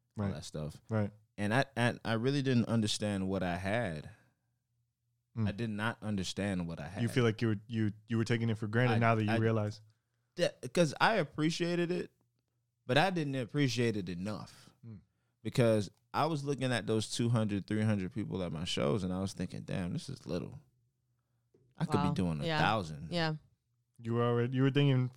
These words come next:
Speaker 1: Yeah, yeah, you
Speaker 2: "I
Speaker 1: know,
Speaker 2: gotta
Speaker 1: I'm trying to do
Speaker 2: yeah,
Speaker 1: more,
Speaker 2: you want
Speaker 1: you
Speaker 2: more,
Speaker 1: feel me?
Speaker 2: you want more."
Speaker 1: Yeah, so, but,
Speaker 2: Right.
Speaker 1: but really, like, yo, I had almost three hundred people
Speaker 2: That were out there.
Speaker 3: Damn.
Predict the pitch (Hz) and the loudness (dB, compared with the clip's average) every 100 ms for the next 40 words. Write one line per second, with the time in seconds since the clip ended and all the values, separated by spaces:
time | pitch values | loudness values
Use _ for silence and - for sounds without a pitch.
0 | _ 175 226 247 254 262 226 240 262 240 | _ 0 2 4 2 2 2 4 2 0
1 | - 208 208 190 151 120 120 135 147 160 | 0 0 2 4 6 6 6 6 8 8
2 | 143 151 123 143 165 143 120 110 107 117 | 6 4 8 10 10 8 4 -4 -6 -8
3 | 110 120 127 110 - - - 113 165 139 | -4 -4 -4 -6 -10 -18 -12 0 4 4
4 | 117 104 101 - 82 151 180 156 - - | 4 2 0 0 0 4 4 2 -2 -10
5 | _ _ _ 139 147 139 143 156 131 131 | _ _ _ -2 -2 0 2 4 2 -2
6 | 139 - 120 131 - _ _ _ _ _ | -4 -4 -6 -6 -12 _ _ _ _ _
7 | _ _ _ 113 101 107 151 - 87 156 | _ _ _ -2 2 4 4 2 -6 -8
8 | 151 143 | -10 -10